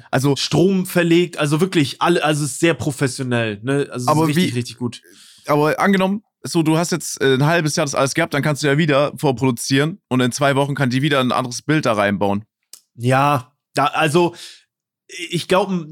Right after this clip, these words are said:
Speaker 2: also das geht natürlich nicht. Ähm, wir haben das eh, also wir haben da so einen Vertrag gehabt, wir müssen es eh drei, drei Jahre mieten, das, das Office, müssen wir jetzt noch zwei Jahre. Ähm,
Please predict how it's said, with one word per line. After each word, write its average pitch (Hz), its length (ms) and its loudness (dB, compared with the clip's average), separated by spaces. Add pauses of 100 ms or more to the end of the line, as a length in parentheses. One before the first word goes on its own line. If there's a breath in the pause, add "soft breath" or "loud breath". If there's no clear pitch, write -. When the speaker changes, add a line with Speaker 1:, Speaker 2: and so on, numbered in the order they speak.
Speaker 2:
also 156 220 0
das 190 180 0
geht 214 140 -4
natürlich 190 380 -2
nicht. 190 400 -2
Ähm, 139 480 -2 (560)
wir 135 120 2
haben 165 120 0
das 185 180 -2
eh, 220 220 0
also 147 240 0
wir 160 80 4
haben 165 100 -2
da 170 60 0
so 160 60 0
einen 160 100 -2
Vertrag 160 320 -4
gehabt, 147 180 -4
wir 147 80 -4
müssen 147 240 -6
es 120 120 -12
eh 165 100 2
drei, 151 480 -2
drei 151 200 0
Jahre 139 240 0
mieten, 208 280 -4
das, 190 200 -6
das 185 180 -4
Office, 185 500 -4
müssen 160 240 -4
wir 156 80 -4
jetzt 131 140 -6
noch 131 100 -6
zwei - 260 -2
Jahre. 151 380 0 (600 loud breath)
Ähm, 139 500 0